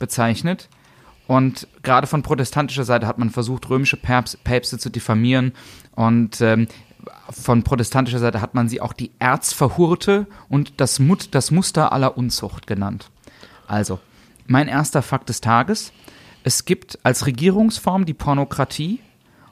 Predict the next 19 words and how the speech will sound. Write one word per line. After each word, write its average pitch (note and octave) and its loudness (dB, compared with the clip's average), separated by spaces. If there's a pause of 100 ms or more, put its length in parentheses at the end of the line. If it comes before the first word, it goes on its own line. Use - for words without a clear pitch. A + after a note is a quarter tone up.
und B2+ 4
der B2+ 2
einzige D3 -2
Staat, C#3 2
der B2+ 4
mal B2 4
pornokratisch C3 -2
regiert B2+ -6
worden A2 0
ist, - -8 (500)
war G#2 0 (180)
der G#2+ 2
Vatikan G#2+ 0 (380)
zwischen A#2 0 (280)
neunhundert, B2 4
äh, A#2 -2
neunhundertvier C3 2 (100)
und A#2 -4
neunhundertdreiundsechzig. G#2 -2